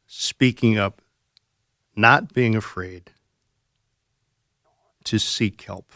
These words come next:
I mean, listen, there's plenty of resources out, plenty.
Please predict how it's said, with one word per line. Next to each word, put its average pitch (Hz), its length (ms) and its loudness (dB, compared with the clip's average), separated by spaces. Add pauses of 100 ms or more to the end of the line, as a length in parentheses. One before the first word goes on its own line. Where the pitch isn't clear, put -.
I 131 80 -2
mean, 135 380 4
listen, 92 460 -4
there's 135 240 0
plenty - 640 0
of 80 160 -20
resources - 760 -16
out, - 100 -20 (420)
plenty. - 540 0